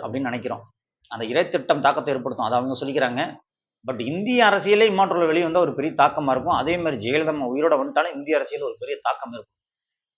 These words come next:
ஒருவேளை இறை திட்டத்தின்படி, அந்த இறைவனுடைய வல்லமையின்படி ஜெயலலிதா மீண்டும் உயிர் தெழுந்தால்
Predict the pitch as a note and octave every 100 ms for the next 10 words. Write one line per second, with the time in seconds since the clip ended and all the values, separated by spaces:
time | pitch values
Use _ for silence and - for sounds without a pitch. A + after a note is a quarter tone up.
0 | _ - A#2 C3+ F#3 D#3+ F3+ F3+ D3 D3+
1 | C#3 C#3+ E3 - C3 B2 B2 F#3+ E3+ D3
2 | C3+ E3 F3+ D#3+ C#3+ D3+ A2 C3+ D3+ C#3
3 | B2+ D#3 D3+ A#2+ C3 C#3+ C#3+ B2+ B2+ B2+
4 | A#2+ G2+